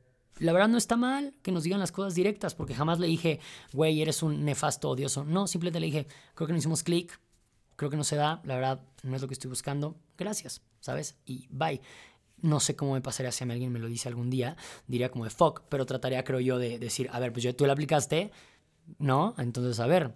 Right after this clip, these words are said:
trata de pensar eso, no es lo que él quiere, él quiere otra cosa, esta persona quiere otra cosa". Así, así funciona esto del no y decir que no. Entonces, no nos lo tomemos personal, creo, cuando alguien diga que no. También entendamos que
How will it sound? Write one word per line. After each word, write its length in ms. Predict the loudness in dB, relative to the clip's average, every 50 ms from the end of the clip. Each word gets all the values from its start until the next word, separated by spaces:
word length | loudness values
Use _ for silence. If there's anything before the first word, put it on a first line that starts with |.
| -10 _
trata 240 | -6 -6 -4 -4 -4
de 40 | -4
pensar 240 | -4 -2 0 2 2
eso, 300 | 2 0 -2 -6 -8 -10 _ -4
no 140 | -2 0
es 60 | 0 -2
lo 80 | -2
que 80 | -4 -4
él 80 | -4
quiere, 360 | -2 -2 -2 0 0 -2 -2 -2
él 140 | -2 -4
quiere 220 | -6 -6 -8 -8 -6
otra 180 | -6 -8 -8
cosa, 220 | -6 -4 -4 -4 -4
esta 160 | -4 -6 -6
persona 240 | -6 -4 -6 -4 -4
quiere 100 | -6 -6
otra 160 | -6 -6 -6
cosa". 320 | -4 -4 -4 -4 -4 -4 -6 -10 -14 -16 -20 -20 -20 -20 _ -20 -20 -12 -8
Así, 400 | -6 -4 -2 -2 -2 -2 -4 -4
así 220 | -4 -4 -4 -4 -2
funciona 420 | -2 0 0 0 0 -2 -2 -2
esto 220 | -4 -4 -4 -6
del 240 | -6 -6 -6 -8 -10 -6 -2
no 360 | 0 0 2 2 0 0 -2 -4
y 100 | -8 -8
decir 340 | -6 -6 -6 -6 -8 -10 -12 -16 -20 -20 -20 _ _ _ -6
que 140 | -4 -2
no. 240 | -2 -2 -4 -6 -10 _ _
Entonces, 640 | -8 -8 -6 -6 -4 -4 -2 -2 -2 -2 -4 -4 -2
no 200 | 2 4 6 6
nos 80 | 6 4
lo 100 | 2 2
tomemos 260 | 0 -2 -2 -4 -4
personal, 720 | -8 -8 -6 -6 -4 -4 -4 -6 -6 -4 -6 -6 -8 -10 -14 _ -8
creo, 380 | -6 -4 -2 -2 -2 -4 -6 -8
cuando 220 | -6 -6 -4 -4
alguien 180 | -2 -2 -2 -2
diga 220 | -2 -2 -4 -4
que 100 | -4 -6
no. 280 | -4 -4 -2 -2 -4 -4 -8 -14 -20 -16 -6 -2
También 400 | -2 0 2 2 0 0 -2 -4 -6
entendamos 640 | -6 -6 -4 -4 -2 -2 0 0 0 0 0 0 0
que 180 | -2 -2 -2